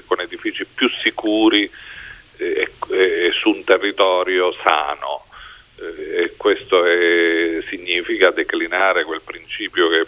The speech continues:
molte volte è stato evocato nei, negli anni, nei decenni passati, di, eh, fare prevenzione nel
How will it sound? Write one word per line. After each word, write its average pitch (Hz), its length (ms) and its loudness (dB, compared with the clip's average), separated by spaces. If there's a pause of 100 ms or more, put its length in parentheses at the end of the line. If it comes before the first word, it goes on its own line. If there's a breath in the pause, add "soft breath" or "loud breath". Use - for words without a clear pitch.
(260)
molte 92 720 0
volte 87 420 2
è - 80 -6
stato 82 300 0
evocato 80 720 0
nei, 80 340 -10
negli 73 220 -6
anni, 90 380 2
nei 80 160 -10
decenni 85 500 -2
passati, 87 760 0 (760 loud breath)
di, 85 240 -8
eh, 78 1120 -4
fare 95 500 4
prevenzione 92 1120 0
nel 95 180 0